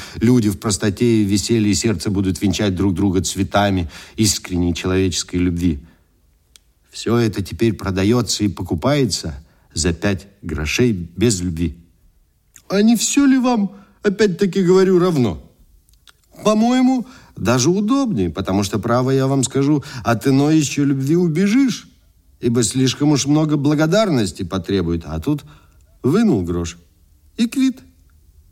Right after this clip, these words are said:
А меж тем, действительно, получается подобие золотого века. И если вы человек с воображением, то вам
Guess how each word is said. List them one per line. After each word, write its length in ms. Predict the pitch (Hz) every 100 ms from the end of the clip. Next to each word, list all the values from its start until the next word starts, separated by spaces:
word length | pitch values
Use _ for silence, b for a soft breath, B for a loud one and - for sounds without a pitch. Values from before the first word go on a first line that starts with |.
| _ _ _ _ -
А 100 | 95
меж 300 | 98 92 -
тем, 280 | 104 87 82 b b b b -
действительно, 760 | 92 82 95 127 202 190 113 - b b _ _ _ _ _
получается 640 | 82 85 80 90 87 -
подобие 600 | 71 76 73 87 85 92
золотого 560 | 85 80 73 73 82 82
века. 380 | 76 120 156 - _ _ _ _ _ _
И 80 | 98
если 420 | 90 87 82 85
вы 360 | 73 87 82 73
человек 540 | - 71 71 82 80
с 80 | -
воображением, 800 | 76 71 76 69 98 143 190 180
то 140 | 69
вам 300 | 67 78 95